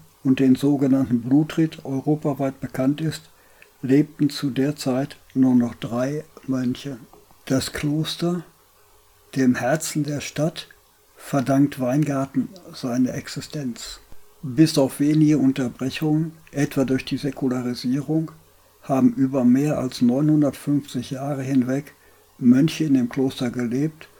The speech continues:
und zur wirtschaftlichen Entwicklung und zum Wohlstand der Stadt beigetragen. Vom Allgäu bis zum Bodensee erstreckten sich die ausgedehnten Besitzungen Weingartens. Vor allem durch seine Weingüter und Wälder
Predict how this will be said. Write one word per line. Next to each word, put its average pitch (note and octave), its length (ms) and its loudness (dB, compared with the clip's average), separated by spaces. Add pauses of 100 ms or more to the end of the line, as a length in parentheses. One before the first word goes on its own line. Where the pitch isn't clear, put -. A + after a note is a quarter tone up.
(380)
und C3 240 2
zur B2 180 -2
wirtschaftlichen D3+ 600 0
Entwicklung D#3 640 -2 (160)
und C3 180 -2
zum A#2+ 240 0
Wohlstand C3+ 640 -4
der C3+ 80 -6
Stadt - 400 -10 (320)
beigetragen. A#2 720 -10 (560)
Vom D3+ 380 -2
Allgäu E3+ 480 0
bis D#3 240 -4
zum C3 180 -2
Bodensee D#3 720 -2 (360)
erstreckten D3 640 -2
sich C#3+ 220 -2
die - 160 -2
ausgedehnten C#3 800 -4
Besitzungen C#3+ 600 -2
Weingartens. A#2+ 840 -6 (600)
Vor - 360 -6
allem F3+ 420 2 (100)
durch C3 220 -2
seine C3 400 4
Weingüter D#3 680 0
und B2 240 -2
Wälder D3+ 520 -2